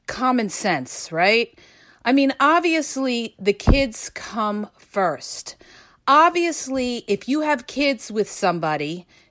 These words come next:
guess what? You're tied to that person the rest of your life. Well, the rest of your child's life,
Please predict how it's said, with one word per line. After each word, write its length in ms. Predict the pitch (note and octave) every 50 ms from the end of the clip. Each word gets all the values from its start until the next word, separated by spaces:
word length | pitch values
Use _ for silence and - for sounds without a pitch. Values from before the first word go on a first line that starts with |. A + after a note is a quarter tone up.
| _ -
guess 300 | - D4 E4 E4 - -
what? 340 | C4 D#4 E4+ D4+ F3 D#3 - _ _ _ _ _ _ _ _
You're 220 | G3+ A3 D#4+ A4
tied 500 | G#4 - - - D#4+ D#4+ E4 F4 F4 D4+ -
to 100 | C#4+ B3+
that 260 | A#3+ A3+ G#3+ G#3+ -
person 560 | - G#3+ G3+ G3+ G3+ - - G#3+ G#3 G#3 G3+ - _ _ _ _ _
the 160 | F3+ G#3 G3
rest 460 | F#3 F#3 A3 A#3 B3 B3+ - - -
of 140 | B3 G#3 F#3
your 200 | F#3 F#3+ F#3+ F#3
life. 520 | F3+ F3 F3+ F3 D3+ C3 - - - - -
Well, 200 | F3 F3+ F3 F3+
the 100 | F#3+ F#3
rest 380 | F#3 A3+ A#3+ B3+ B3 - -
of 100 | A#3+ G3
your 140 | G3 F#3+ F#3
child's 640 | - - A3 F#3+ F#3 F3+ E3 D3+ C#3+ B2+ - - -
life, 440 | C3 G#2+ - - - - - -